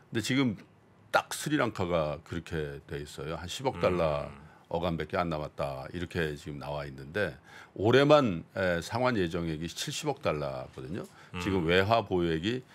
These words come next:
Speaker 1: 약 이십억 달러에 불과해서, 이것도 이제 뭐, 통계 작성한 이후에도 계속
Speaker 2: 음.
Speaker 1: 빠졌겠죠. 그래서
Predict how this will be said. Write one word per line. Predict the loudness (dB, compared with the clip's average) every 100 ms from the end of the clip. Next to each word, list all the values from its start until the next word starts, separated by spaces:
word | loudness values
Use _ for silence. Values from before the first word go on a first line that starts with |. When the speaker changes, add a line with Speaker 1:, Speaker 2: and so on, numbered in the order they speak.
| -20 -4
Speaker 1:
약 | -2
이십억 | 0 -2 0 -2
달러에 | 0 2 4 4 2 0 -4 -8
불과해서, | -6 -6 -4 -4 -2
이것도 | 0 2 2
이제 | 2 2
뭐, | 0 0
통계 | -2 2 2 2
작성한 | 0 -2 0 0
이후에도 | 0 -2 -4 -8
계속 | -12 -8
Speaker 2:
음. | 0
Speaker 1:
빠졌겠죠. | 0 0 -6 -10 -8
그래서 | -8 -8